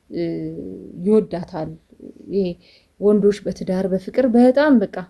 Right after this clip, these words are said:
እንትን ያደርጓታል ማለት ነው። እና ትዳር በቃ በየ-፣ አትፈልግም፣ በየጊዜው ነው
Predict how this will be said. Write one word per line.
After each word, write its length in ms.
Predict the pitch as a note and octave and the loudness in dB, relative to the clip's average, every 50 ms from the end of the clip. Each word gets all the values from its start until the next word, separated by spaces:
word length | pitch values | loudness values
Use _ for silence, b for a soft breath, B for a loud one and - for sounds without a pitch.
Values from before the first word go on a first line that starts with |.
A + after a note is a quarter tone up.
| _ _ _ A#3 - - D#3+ - - - - | _ _ _ -16 -14 -12 -10 -10 -8 -6 -4
እንትን 260 | E3+ G#3 G#3 A#3 G3+ F#3 | -4 -2 -2 -2 -2 -2
ያደርጓታል 560 | E3+ E3+ E3 D#3+ D#3 E3 E3 F3 A3 B3 C4 | -2 -4 -4 -4 -6 -8 -10 -8 -6 -4 -4
ማለት 280 | A3 - F#3+ - - - | -4 -4 -6 -12 -14 -12
ነው። 120 | G3+ F#3+ G3 | -10 -6 -4
እና 120 | A3+ C#4 A#4+ - b b b b b b b b b b b b _ _ _ _ _ _ - - _ _ - C2 - - - _ _ _ _ _ _ - | -2 -2 -4 -6 b b b b b b b b b b b b _ _ _ _ _ _ -20 -20 _ _ -20 -20 -20 -20 -20 _ _ _ _ _ _ -2
ትዳር 320 | - C#4 C#4 D4+ F4 G4+ G4 C#4+ - | 2 4 4 4 4 4 2 0 2
በቃ 160 | A3 B3+ B3 - A#3 | 2 2 2 4 4
በየ-፣ 340 | B3+ C#4+ C#4 D4+ F4+ C#4 - | 4 4 2 2 2 2 2
አትፈልግም፣ 680 | - C#4 C#4+ - - - F#4 D#4+ C#4 A#3 A3+ D#4+ B4 D#5 - _ _ _ - C#4+ | 2 0 -2 0 0 0 2 4 4 4 4 2 0 -2 -4 _ _ _ -6 -6
በየጊዜው 880 | A3 G3 A#3 A#3 A#3 G#3 G#3+ B3+ D#4 F4 D#4 A#3+ A3 A3+ G3+ A#3 D#4 E4 B3 | -2 2 4 4 4 4 4 4 4 4 4 2 2 2 2 4 4 4 4
ነው 140 | G3 E3+ | 2 0